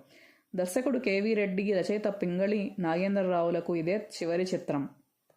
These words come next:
పంతొమ్మిది వందల డెబ్బై ఒకటి సంవత్సరానికి ఆంధ్ర ప్రభుత్వం శ్రీకృష్ణ సత్యను ఉత్తమ ద్వితీయ చిత్రంగా ఎంపిక చేసింది. రజిత నందిని బహుమతిగా అందించింది.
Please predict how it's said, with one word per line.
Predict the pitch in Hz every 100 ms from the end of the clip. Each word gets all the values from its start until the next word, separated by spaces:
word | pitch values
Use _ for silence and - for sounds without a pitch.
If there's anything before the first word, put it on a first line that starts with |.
| _ _ _ _ _ _ _ _ _ _ _ _ _ _ _
పంతొమ్మిది | 190 202 262 277
వందల | 269
డెబ్బై | 226 180 220
ఒకటి | 226 233
సంవత్సరానికి | 240 185 190 214 202 190 180 180 180
ఆంధ్ర | 165 170 214
ప్రభుత్వం | 233 190 175 - 180 180 185 _ _ _ -
శ్రీకృష్ణ | - 214 240 254 254
సత్యను | 233 180 - 180 165 170
ఉత్తమ | 160 - 220 226
ద్వితీయ | 170 175 202 202
చిత్రంగా | 202 - 180 165 165
ఎంపిక | 220 170 - 185
చేసింది. | 185 - 160 151 143 - _ - - _ -
రజిత | 180 180 220
నందిని | 247 220 190 175 208
బహుమతిగా | 185 175 196 196 196
అందించింది. | 196 160 180 185 170 147 147 -